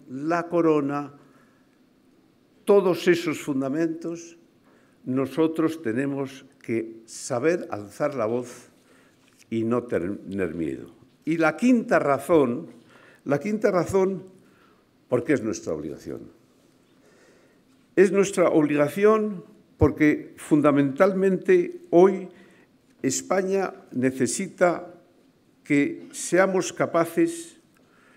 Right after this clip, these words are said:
de que la capacidad del servicio,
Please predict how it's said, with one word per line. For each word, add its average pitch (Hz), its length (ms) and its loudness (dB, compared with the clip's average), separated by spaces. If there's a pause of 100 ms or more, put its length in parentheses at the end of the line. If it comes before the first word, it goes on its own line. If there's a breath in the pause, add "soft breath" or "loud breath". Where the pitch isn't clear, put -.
(320 soft breath)
de 131 240 -4
que 131 580 -2 (420)
la 131 180 -2
capacidad 151 580 0
del 180 140 0
servicio, 127 680 -4